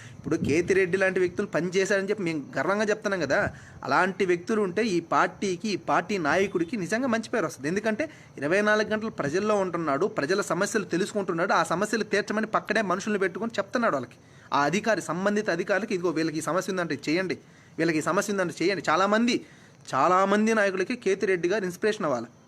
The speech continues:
నిజంగా ఆయనకి సాల్యూట్ చేయాలి. ఎంత వర్క్ చేస్తున్నాడు అతను. అది పార్టీ ఒక టికెట్ ఇచ్చి వాళ్ళకి ఆ గౌరవం ఇచ్చినప్పుడు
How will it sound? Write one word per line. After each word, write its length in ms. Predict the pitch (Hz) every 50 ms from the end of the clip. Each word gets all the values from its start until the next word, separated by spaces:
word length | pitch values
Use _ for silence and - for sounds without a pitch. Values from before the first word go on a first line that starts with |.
| - - - - - - - - - - - - -
నిజంగా 400 | 135 143 190 214 220 233 240 247
ఆయనకి 220 | 233 220 196 196 185
సాల్యూట్ 480 | 170 - 170 190 220 220 226 190 165
చేయాలి. 260 | 190 175 151 127 117
ఎంత 320 | 123 139 170 196 196 - 233
వర్క్ 300 | 214 190 196 190 - -
చేస్తున్నాడు 360 | 226 208 214 220 202 196 185
అతను. 200 | 185 180 202 226 - - - - - - - - - - -
అది 280 | 135 151 156 226 254 240 - - -
పార్టీ 640 | 147 165 196 208 202 - - - - 220 226 240
ఒక 160 | 220 175 - 170
టికెట్ 440 | - 180 175 - 240 240 240 -
ఇచ్చి 400 | 226 196 - - - 240 254 277 - - - - - - - - -
వాళ్ళకి 220 | 143 170 190 190 190
ఆ 40 |
గౌరవం 380 | 180 147 160 170 196 208 240 240
ఇచ్చినప్పుడు 480 | 226 - - 214 196 180 - 220 262